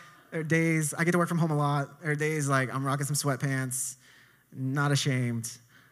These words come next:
But also, what if he's given you that position so that you have more time and flexibility to serve on capacities outside of just Sunday?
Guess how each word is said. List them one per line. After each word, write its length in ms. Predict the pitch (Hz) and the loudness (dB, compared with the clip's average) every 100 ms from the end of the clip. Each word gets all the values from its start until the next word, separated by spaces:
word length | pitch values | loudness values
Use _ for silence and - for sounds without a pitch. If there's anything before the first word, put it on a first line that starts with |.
| _ - | _ -8
But 220 | 139 139 | 0 2
also, 360 | 143 170 180 | 4 2 0
what 200 | 147 147 | 2 2
if 360 | 165 170 - - - | 0 -2 -6 -16 -16
he's 200 | - 139 | -6 -4
given 260 | 123 143 156 | -2 -2 0
you 80 | 151 | -2
that 160 | 139 | -2
position 460 | 139 127 127 131 123 | -4 -4 -2 -2 -4
so 100 | 127 | -4
that 80 | 127 | -4
you 80 | 123 | -2
have 120 | 131 | -2
more 180 | 131 127 | -4 -4
time 280 | 135 131 | -6 -6
and 80 | 131 | -6
flexibility 640 | 127 123 123 120 120 117 123 | -6 -8 -8 -8 -8 -8 -10
to 80 | |
serve 400 | 113 123 113 98 107 - _ - - - _ | -10 -8 -8 -10 -14 -20 _ -20 -20 -20 _
on 160 | 123 127 | -8 -6
capacities 520 | 143 135 117 131 120 | -4 -6 -6 -6 -4
outside 420 | 117 - 127 120 | -4 -4 -4 -6
of 100 | 113 | -8
just 520 | 117 113 120 - - - _ | -8 -6 -6 -8 -12 -18 _
Sunday? 600 | - 113 113 110 92 104 | -12 -10 -8 -10 -10 -12